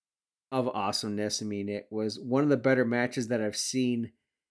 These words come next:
this year, and two thousand and two has a lot of bangers. I missed a bunch of them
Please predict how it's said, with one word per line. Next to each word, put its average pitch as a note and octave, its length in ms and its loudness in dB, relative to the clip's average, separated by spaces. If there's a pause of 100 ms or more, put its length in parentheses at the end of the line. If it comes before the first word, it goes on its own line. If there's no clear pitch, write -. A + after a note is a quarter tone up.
(120)
this G#2+ 300 -4
year, C3+ 260 6
and A2 160 0
two C#3 200 0
thousand B2 320 2
and G#2+ 120 -4
two B2+ 260 0
has A2+ 440 -4 (240)
a G#2+ 80 -6
lot G2+ 400 -2
of F#2+ 100 -6
bangers. A#2+ 560 -2
I G#2+ 140 -6
missed G#2+ 560 -6 (100)
a F2+ 120 -10 (360)
bunch A#2 300 -6
of C3 100 0
them C3 360 0